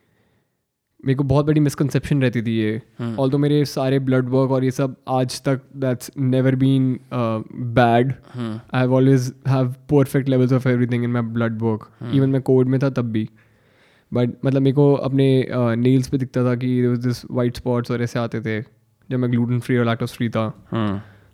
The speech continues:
Speaker 1: तो
Speaker 2: तो आयरन डेफिशिएंसी बोलते हैं उसे?
Speaker 1: जो भी डेफिशिएंसी, it's
Speaker 2: हम्म।
Speaker 1: not, मतलब कोई साइन है वो बॉडी का एक सेंस में मेरे लिए तो
Speaker 2: मेरे
Speaker 1: यही
Speaker 2: दो,
Speaker 1: था।
Speaker 2: दो पे है। अभी आया है, बहुत सा, बहुत सा, some महीनों से नहीं
Speaker 1: But जैसे
Speaker 2: आया।
Speaker 1: you can see, like, how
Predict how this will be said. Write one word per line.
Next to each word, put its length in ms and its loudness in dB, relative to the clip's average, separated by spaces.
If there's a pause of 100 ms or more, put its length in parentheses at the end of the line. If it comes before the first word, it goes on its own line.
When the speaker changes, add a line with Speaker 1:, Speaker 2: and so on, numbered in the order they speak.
(120)
Speaker 1:
तो 160 2
Speaker 2:
तो 220 4
आयरन 280 2
डेफिशिएंसी 440 0
बोलते 280 -2
हैं 80 0
उसे? 220 -4 (640)
Speaker 1:
जो 120 -2
भी 100 2
डेफिशिएंसी, 560 -4 (260)
it's 220 -4
Speaker 2:
हम्म। 120 0
Speaker 1:
not, 200 2 (200)
मतलब 540 -4
कोई 140 4
साइन 280 4
है 60 6
वो 140 2
बॉडी 260 -2
का 100 -6
एक 140 -4
सेंस 280 -8
में 60 -6
मेरे 220 -4
लिए 120 -4
तो 180 -4
Speaker 2:
मेरे 160 -2
Speaker 1:
यही 120 0
Speaker 2:
दो, 160 2
Speaker 1:
था। 60 -2
Speaker 2:
दो 220 2
पे 220 2
है। 240 -10 (600)
अभी 200 4
आया 180 4
है, 80 4
बहुत 260 2
सा, 100 2
बहुत 280 0
सा, 200 -2
some 120 -12
महीनों 360 0
से 100 -2
नहीं 140 0
Speaker 1:
But 80 -2
जैसे 120 0
Speaker 2:
आया। 80 2
Speaker 1:
you 100 2
can 100 -2
see, 280 2
like, 300 -4
how 120 0